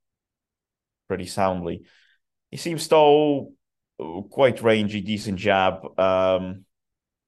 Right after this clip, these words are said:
probably not the, probably not the most power. So, uh,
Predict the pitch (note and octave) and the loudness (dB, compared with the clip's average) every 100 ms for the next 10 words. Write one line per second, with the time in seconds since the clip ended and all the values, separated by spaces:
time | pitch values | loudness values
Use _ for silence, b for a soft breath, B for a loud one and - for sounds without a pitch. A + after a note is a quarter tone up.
0 | _ _ _ _ _ _ _ _ _ _ | _ _ _ _ _ _ _ _ _ _
1 | _ _ C4 A#3+ A#3 G#3+ G#3 F3+ F3+ F3 | _ _ 0 2 0 -2 -2 -6 -4 -2
2 | E3+ F3+ E3+ E3 D#3+ D#3+ D#3 D3+ - D3 | -2 -2 0 0 -2 0 -2 -4 -2 0
3 | D3+ D#3 D3 - - B2 A#2+ A#2 A#2+ A#2 | 2 0 -2 -6 -4 0 0 0 0 0
4 | A2+ | -2